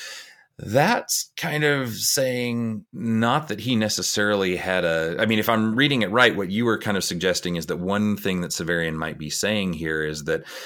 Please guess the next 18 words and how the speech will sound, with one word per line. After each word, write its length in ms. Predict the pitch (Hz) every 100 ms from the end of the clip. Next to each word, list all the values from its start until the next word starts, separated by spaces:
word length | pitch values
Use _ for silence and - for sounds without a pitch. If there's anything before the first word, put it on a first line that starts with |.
| -
not 280 | 101 120 127
that 180 | 110 87
he's 260 | 92 90 82
just 200 | 85 76
idealizing 760 | 80 78 156 220 80 80 78
her 120 | 80 78
in 60 |
his 120 | 78
mind, 260 | 80 80 80
but 100 | 82
he's 140 | 85 92
actually 320 | 92 - 90
remembering 760 | 78 82 82 104 110 101 90
another 300 | 82 85 82
time 340 | 76 85 82 80
when 140 | 80
she 260 | - - 104
was 560 | - 185 87 71 -